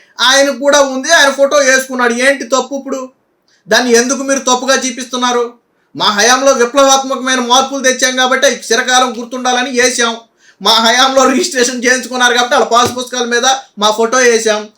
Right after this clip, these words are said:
మా హయాంలో వాళ్ళ భూ సరిహద్దులు కోల్చుకున్నారు కాబట్టి వాళ్ళ ఫోటో వేసాం, జగన్మోహన్ రెడ్డి ఫోటో. మా హయాంలో ఇచ్చినటువంటి చిక్కీ తిన్నారు కాబట్టి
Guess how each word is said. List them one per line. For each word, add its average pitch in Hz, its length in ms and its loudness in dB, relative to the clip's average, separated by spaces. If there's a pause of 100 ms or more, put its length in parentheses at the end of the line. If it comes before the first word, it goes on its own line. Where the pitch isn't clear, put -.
(280)
మా 170 120 -2
హయాంలో 269 580 4
వాళ్ళ 262 240 4
భూ 220 220 -6
సరిహద్దులు 254 400 2
కోల్చుకున్నారు 247 520 0
కాబట్టి 247 380 0 (640)
వాళ్ళ 214 320 2
ఫోటో 247 200 0
వేసాం, 233 420 2
జగన్మోహన్ 233 420 -2
రెడ్డి 226 180 0
ఫోటో. 208 340 -6 (260)
మా 180 120 0
హయాంలో 285 760 4
ఇచ్చినటువంటి 262 640 -2
చిక్కీ 320 240 -4
తిన్నారు 277 380 2
కాబట్టి 254 480 0